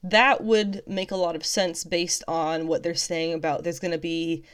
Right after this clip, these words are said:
some kind of drama between the Egyptian gods, um, the, the, the pantheon of Egyptian gods. That would make a lot of sense if you have their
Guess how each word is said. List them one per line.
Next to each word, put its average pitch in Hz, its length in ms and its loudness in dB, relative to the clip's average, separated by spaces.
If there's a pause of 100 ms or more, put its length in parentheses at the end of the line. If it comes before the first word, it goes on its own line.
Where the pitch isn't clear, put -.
(120)
some - 220 -8
kind 185 380 -2
of 156 140 -4
drama 165 800 0 (340)
between 202 800 -2
the 180 200 -2
Egyptian 175 500 -4
gods, 151 760 0 (360)
um, 151 640 -2 (1040)
the, 160 160 -8
the, 165 100 0
the - 540 -12
pantheon 160 560 -2
of 151 80 -12
Egyptian 165 400 -6
gods. 156 460 0 (220)
That 170 100 2
would 170 100 2
make 165 140 -4
a 180 40 2
lot 165 160 0
of 160 80 -4
sense 196 320 0
if - 140 -8
you 170 80 -6
have 160 280 -2
their 160 360 2